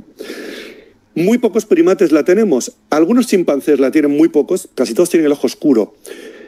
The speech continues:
Los seres humanos tenemos la esclerótica blanca y algunos perros, razas que se están vendiendo más que otras,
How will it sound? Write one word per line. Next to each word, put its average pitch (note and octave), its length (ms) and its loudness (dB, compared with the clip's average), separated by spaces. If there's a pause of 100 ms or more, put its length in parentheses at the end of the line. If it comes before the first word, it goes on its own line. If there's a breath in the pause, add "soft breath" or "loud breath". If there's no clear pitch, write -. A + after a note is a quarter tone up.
Los B2+ 160 2
seres A3+ 220 0
humanos F#3+ 240 0
tenemos D#3 240 2
la C#3+ 60 2
esclerótica C#3+ 420 0
blanca D#3 400 -2 (160)
y C3+ 100 2
algunos F3+ 380 0
perros, F3 580 -2
razas D3+ 420 0
que - 100 -2
se C3 80 -4
están D3+ 220 -2
vendiendo C#3 360 2
más C#3+ 200 -4
que C3 140 2
otras, D3 380 0